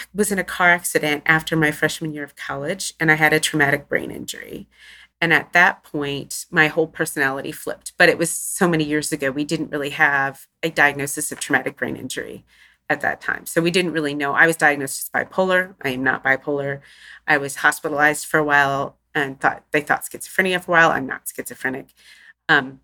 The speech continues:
it really was a traumatic brain injury, but my whole personality changed. And I left my parents' house and started following Phish around the country, the band Phish around the country, and, um, got into a relationship with a man who was truly schizophrenic.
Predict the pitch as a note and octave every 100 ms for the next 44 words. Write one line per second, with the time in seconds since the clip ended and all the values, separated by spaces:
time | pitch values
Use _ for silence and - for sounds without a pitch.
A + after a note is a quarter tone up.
0 | _ _ F3+ F3 E3 D3+ C#3+ - D#3 C3+
1 | C#3+ D3+ D3+ C3+ - D#2 A#2+ - _ E3
2 | D#3+ D3+ - E3 - D#3+ D3+ D3 C#3+ -
3 | A2+ D3+ G#3+ - - - - - _ D#3+
4 | D3+ C#3+ C#3+ - - _ _ _ D#3+ D3+
5 | D3 D3 D3+ - _ _ _ _ F3 E3+
6 | - - E3+ - E3 F3 F#3+ D3+ C3+ D#3+
7 | C#3+ - D#3 D3 D#3 - C#3 C#3+ D3+ -
8 | - - D3+ D3 D3 F3 - - - -
9 | C#4+ _ _ - E3 - C#3+ D3+ - -
10 | - - F3 - C#3+ - E3+ A#3 - -
11 | - - - E3+ D3+ - E3 C#3+ C3+ D3+
12 | - _ _ _ _ _ _ _ _ F3
13 | G#3 G3 G3+ G3 E3 E3 E3+ F3+ E3 -
14 | E3 D#3+ - E3 D3+ D3+ D3+ C#3+ D3 D3
15 | F3 C3+ F3 G#3+ - - - - D3 C3+
16 | E3+ - - - D3+ C#3+ - - G3 -